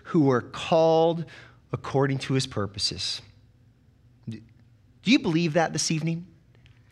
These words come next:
Is that a truth that you can grab onto and you can say, "This is true no matter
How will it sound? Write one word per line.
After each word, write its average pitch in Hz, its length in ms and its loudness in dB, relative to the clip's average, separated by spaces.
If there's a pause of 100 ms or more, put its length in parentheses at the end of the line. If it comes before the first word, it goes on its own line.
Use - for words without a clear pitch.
(140)
Is 202 280 6
that 269 180 6
a 294 60 4
truth 233 460 4
that 196 80 -4
you 180 140 -2
can 185 180 0
grab 151 600 4
onto 180 500 2
and 170 80 2
you 170 80 -2
can - 80 -6
say, 165 220 2 (240)
"This 202 720 4 (200)
is 165 280 6
true 208 800 4 (260)
no 147 380 4
matter 170 920 2